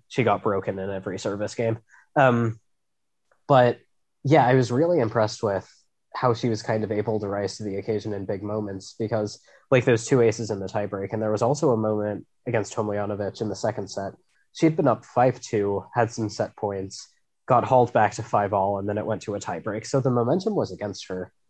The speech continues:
Um, and then she was ahead five four in that tiebreak, and she won this twenty shot rally with a forehand winner down the line that was just perfectly timed, not just, like,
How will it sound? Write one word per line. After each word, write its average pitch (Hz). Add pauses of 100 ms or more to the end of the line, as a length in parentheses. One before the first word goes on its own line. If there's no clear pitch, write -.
(160)
Um, 120 (200)
and 139
then 156
she 156
was 120
ahead 117
five 110
four 110
in 98
that 113
tiebreak, 98
and 127
she -
won 151
this 131
twenty 120
shot 104
rally 101 (360)
with 147
a 120
forehand 110
winner 101
down 98
the 95
line 98
that -
was 107
just -
perfectly 139
timed, 98 (600)
not 147
just, 165
like, 107